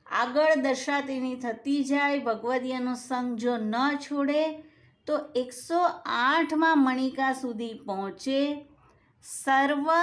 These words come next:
ભાવથી હૃદય પૂર્ણ થઈ જાય. અને જ્યારે સુમેરુ આવે તે જ લીલા છે, લીલા સ્થલી છે. સુમેરુ સુધી પહોંચે તો ભગવદીયની કૃપાથી લીલા ફલની પ્રાપ્તિ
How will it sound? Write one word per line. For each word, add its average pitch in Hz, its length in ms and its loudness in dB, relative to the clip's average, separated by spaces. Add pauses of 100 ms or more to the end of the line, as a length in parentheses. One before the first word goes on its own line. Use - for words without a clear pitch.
(120)
ભાવથી 240 1120 0
હૃદય 214 720 -4 (640)
પૂર્ણ 214 560 -4
થઈ 214 320 -6
જાય. 156 400 -10 (460)
અને 208 300 -6
જ્યારે 202 340 -4
સુમેરુ 269 840 0
આવે 233 440 2
તે 254 460 0
જ 277 120 0
લીલા 240 720 0
છે, 269 200 -2
લીલા 233 420 0
સ્થલી 277 580 0
છે. 185 400 -8 (500)
સુમેરુ 247 920 -2 (840)
સુધી 240 300 -2
પહોંચે 254 760 0
તો 269 220 0
ભગવદીયની 247 800 -2
કૃપાથી 220 720 -4
લીલા 214 520 -2
ફલની 202 500 -6
પ્રાપ્તિ 208 880 -6